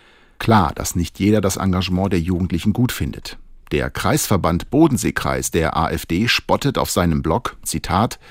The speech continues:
„Schule schwänzen als Zeichen gegen Treibhausgase. Tolle Strategie.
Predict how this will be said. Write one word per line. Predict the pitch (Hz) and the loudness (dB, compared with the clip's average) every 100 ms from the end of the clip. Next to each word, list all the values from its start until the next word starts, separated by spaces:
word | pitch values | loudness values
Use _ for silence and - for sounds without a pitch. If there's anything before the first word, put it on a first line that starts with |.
| - - - - - | -20 -20 -20 -20 -14
„Schule | - - 175 180 | -2 4 4 4
schwänzen | - 123 135 135 | 4 2 4 2
als | 101 107 - | 2 0 0
Zeichen | - 104 113 | 2 2 2
gegen | 113 107 113 | 4 4 4
Treibhausgase. | - 95 - 71 - - - - - _ | 2 0 0 -4 -4 -6 -8 -12 -14 _
Tolle | - 110 | 0 2
Strategie. | 76 - - - 62 50 | 2 -4 -8 -10 -12 -14